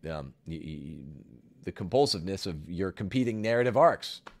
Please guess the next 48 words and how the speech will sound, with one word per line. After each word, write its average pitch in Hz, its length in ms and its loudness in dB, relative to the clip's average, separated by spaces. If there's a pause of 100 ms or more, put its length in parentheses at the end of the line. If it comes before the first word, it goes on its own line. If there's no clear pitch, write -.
(200)
yours 107 280 2
and 113 80 -2
his. 143 460 -2
So 117 160 2
he 143 100 4
has 233 240 8
to 147 80 -4
say, 123 220 2
it's 127 120 0
either 202 180 4
you're 165 180 6
lying 180 240 6
or 113 60 0
he's 196 220 0
lying. 113 280 -4 (1040)
This 104 160 -2
is 123 80 -4
not 143 240 2
new. 123 180 0 (800)
So - 60 -2
that's 107 140 -2
a 113 60 -4
second 131 420 0 (180)
lie 104 320 -2
that 87 160 -8
they 95 140 -2
will 92 120 -2
always 95 300 0
be 98 120 -2
willing 92 260 -4
to 78 60 -12
tell 98 440 0 (220)
in 135 160 -4
conjunction 104 460 -6
with 95 120 -8
the 98 80 -10
first 117 300 -2
one, 87 180 -4
that 104 140 0
the 165 120 4
emperor 139 320 6
has 135 160 2
clothes 208 300 4
on 107 160 0
in 101 60 -6
the 107 60 -6
first 151 280 -4
place. - 340 -8